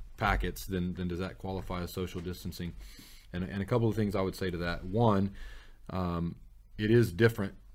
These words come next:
to, to come pick up a packet. I mean, that, the idea that we have is that parents drive through the car rider line,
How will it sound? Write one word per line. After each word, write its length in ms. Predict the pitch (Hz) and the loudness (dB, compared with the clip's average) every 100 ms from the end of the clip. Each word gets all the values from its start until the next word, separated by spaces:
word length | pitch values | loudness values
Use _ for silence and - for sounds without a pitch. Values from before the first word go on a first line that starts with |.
| - | -14
to, 200 | - 98 | 0 0
to 160 | 92 95 | 0 -4
come 280 | - 98 92 | -2 -2 0
pick 200 | 107 98 | 0 0
up 140 | 98 | -2
a 60 | 87 | -2
packet. 460 | - 95 90 90 82 | -2 -2 0 -4 -4
I 20 | |
mean, 160 | 90 90 | -4 -2
that, 200 | 92 78 | -4 -4
the 120 | 92 | -2
idea 360 | 90 95 104 101 | 0 2 4 4
that 100 | 98 | 4
we 120 | 95 | 2
have 260 | 98 92 | 2 2
is 80 | 87 | 0
that 100 | 90 | -4
parents 440 | - 98 90 - - - - - - - - 95 - - - 113 | -2 0 0 -4 -8 -8 -8 -4 -2 -2 -2 -4 -4 -8 -10 -4
drive 340 | 95 101 101 | 0 2 2
through 180 | - 98 | 2 2
the 80 | 92 | 2
car 240 | - 101 | 2 4
rider 280 | 92 90 92 | 4 4 4
line, 400 | 92 90 87 90 | 2 2 2 0